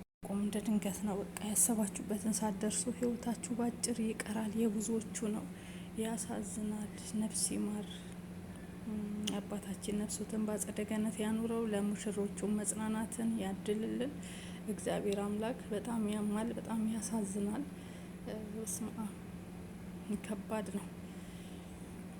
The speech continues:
ብቻ ፈጣሪ እንደዚህ አይነት ነገር ይሰውረን። እና ስለ ፍሬ ህይወትም እንግዲህ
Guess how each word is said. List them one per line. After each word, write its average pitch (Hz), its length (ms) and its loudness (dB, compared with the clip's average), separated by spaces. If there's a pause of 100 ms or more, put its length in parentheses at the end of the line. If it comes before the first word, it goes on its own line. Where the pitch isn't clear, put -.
(480)
ብቻ 196 260 -4 (200)
ፈጣሪ 202 440 -2 (200)
እንደዚህ 208 300 0
አይነት 202 180 4
ነገር 196 220 0
ይሰውረን። 208 600 2
እና 220 160 4 (420)
ስለ 277 260 2
ፍሬ - 200 2
ህይወትም 220 420 2
እንግዲህ 220 420 2